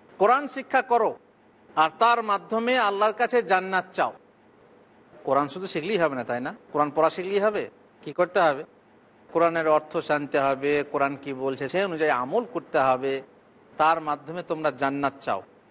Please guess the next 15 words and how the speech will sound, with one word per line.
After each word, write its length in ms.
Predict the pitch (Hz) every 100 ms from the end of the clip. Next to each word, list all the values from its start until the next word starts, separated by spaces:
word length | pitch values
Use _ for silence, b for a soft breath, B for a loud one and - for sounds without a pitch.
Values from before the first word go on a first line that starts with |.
| _
কাবলা 400 | 208 220 220 208
আন 160 | 196 190
ইয়াতাআল্লামাহু 1080 | 180 175 170 175 233 240 220 196 185 170 165
কওমুন 580 | - 233 233 214 196
ইয়াসআলুনা 640 | 180 175 - 175 240 220 190
বিহিদ 300 | 190 208 202 165
দুনিয়া। 440 | 185 175 165 120 - _ _ _ _ _
তার 240 | 165 185
পূর্বে 640 | 175 170 180 196 233 285 349 _ _ -
যখন 320 | 160 185 170
এক 160 | 170
সম্প্রদায় 600 | - 185 190 220 214 196
আসবে 420 | 185 170 160 170 156
যে 200 | 160 165
সম্প্রদায় 640 | 170 165 165 175 190 214